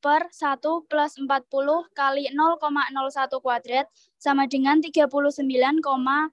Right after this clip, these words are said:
delapan puluh empat. N sama dengan empat puluh per satu plus empat puluh kali nol koma nol lima kuadrat sama dengan tiga puluh enam koma tiga puluh enam. Artinya,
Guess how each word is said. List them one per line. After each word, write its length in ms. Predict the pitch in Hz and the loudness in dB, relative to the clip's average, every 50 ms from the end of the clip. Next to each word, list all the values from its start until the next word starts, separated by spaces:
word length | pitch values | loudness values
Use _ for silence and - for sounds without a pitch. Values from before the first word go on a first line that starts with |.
| _ _ _ | _ _ _
delapan 320 | 285 269 262 240 262 269 269 | 2 2 4 2 0 -4 -4
puluh 200 | 240 254 254 233 240 | -4 -4 -6 -6 -8
empat. 240 | 233 - 240 233 226 - _ _ _ _ _ _ _ _ _ _ _ _ _ _ _ - - - - - | -4 -2 0 0 0 -4 _ _ _ _ _ _ _ _ _ _ _ _ _ _ _ -20 -20 -20 -10 -2
N 280 | - 262 262 277 311 359 349 | 0 2 4 4 4 2 4
sama 280 | - 311 294 285 277 | 4 4 4 4 2
dengan 360 | 269 277 269 254 262 277 302 269 | 0 -2 -2 -2 0 0 0 0
empat 320 | 294 277 294 285 269 - | 0 2 2 2 0 0
puluh 400 | 254 262 254 254 262 285 330 359 - _ _ _ _ | -2 -2 0 2 4 4 2 2 -2 _ _ _ _
per 260 | _ 285 294 302 330 | _ -4 -2 -2 -4
satu 540 | 339 - 320 285 262 247 - 269 294 320 302 | -4 -6 -4 -4 -4 -4 -2 -2 -2 -2 -2
plus 260 | - 302 311 339 - _ - | -2 -2 -2 -2 -4 _ -12
empat 320 | 277 262 - 277 269 - _ | -10 -6 -4 -4 -4 -4 _
puluh 280 | 269 269 277 302 339 320 | -6 -4 -2 -4 -4 -2
kali 320 | 294 277 269 285 294 262 285 | -2 -2 -2 -2 -4 -4 -2
nol 200 | 302 330 330 339 | -2 0 0 0
koma 320 | - 302 294 277 285 269 269 269 | 0 -2 -2 0 0 -2 -2 -2
nol 160 | 269 269 262 | -4 -4 -4
lima 240 | 262 262 254 254 254 | -4 -6 -6 -8 -6
kuadrat 480 | - 240 233 226 226 220 240 262 277 - | -4 -4 -4 -4 -6 -4 -4 -4 -4 -4
sama 320 | - 277 262 262 262 247 | -8 -10 -8 -8 -10 -12
dengan 320 | 247 247 247 254 269 294 | -14 -10 -6 -4 -4 -4
tiga 240 | 285 294 254 294 262 | -4 -2 0 0 0
puluh 280 | 254 - 254 254 240 214 | 2 0 0 0 0 -2
enam 280 | 233 240 254 285 302 294 | 0 0 0 0 0 0
koma 280 | 277 254 262 269 285 277 | 0 0 0 0 0 0
tiga 240 | 277 254 262 247 226 | -2 -2 -2 -4 -2
puluh 200 | 233 240 196 220 | -4 -8 -8 -6
enam. 280 | 226 226 220 214 - _ - - _ _ _ _ _ _ _ | -6 -6 -6 -6 -10 _ -20 -20 _ _ _ _ _ _ _
Artinya, 640 | 262 269 262 262 277 269 254 254 247 254 269 311 349 | 2 2 2 2 0 -2 0 0 2 2 2 2 2